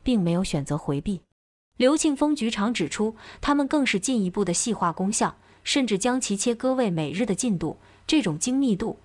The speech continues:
你能想象吗？但困难还没有结束。航空城支线这条路线在招标上遇到了巨大的挑战，因为原材料的价格持续上涨。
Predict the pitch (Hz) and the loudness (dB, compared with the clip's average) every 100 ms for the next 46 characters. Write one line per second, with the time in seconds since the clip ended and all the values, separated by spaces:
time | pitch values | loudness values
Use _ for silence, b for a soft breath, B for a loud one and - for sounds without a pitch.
0 | _ - 180 175 - 156 - 247 196 147 | _ -2 0 2 0 -4 -2 -2 -4 -8
1 | _ _ _ _ _ _ 285 269 311 247 | _ _ _ _ _ _ 0 2 2 2
2 | 180 226 240 247 220 175 151 - 240 - | 0 0 -2 0 0 0 -2 0 -2 -4
3 | _ _ _ _ _ - 269 320 330 320 | _ _ _ _ _ 0 2 4 2 2
4 | 226 240 277 285 233 196 175 165 190 196 | 0 2 2 2 0 0 0 0 2 2
5 | - 196 B B B - 208 233 240 247 | 0 -2 B B B 0 2 2 2 2
6 | 247 247 202 196 196 180 170 156 - 226 | 0 0 0 0 2 2 2 -2 -2 0
7 | 190 175 147 160 - 196 170 b b b | 0 -2 -4 -4 -2 -2 -4 b b b
8 | 214 202 190 165 208 196 165 202 180 156 | 0 2 2 2 0 0 0 0 0 0
9 | - 165 151 165 - 160 - 185 175 156 | 0 0 -2 0 0 -2 0 -2 -2 -4
10 | 139 | -8